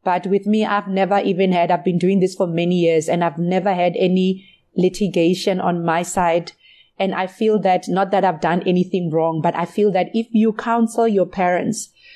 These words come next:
you invest yourself into this profession,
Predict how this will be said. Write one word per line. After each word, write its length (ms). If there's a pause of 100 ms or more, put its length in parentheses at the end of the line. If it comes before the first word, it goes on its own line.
(140)
you 180
invest 760
yourself 600
into 280
this 200
profession, 840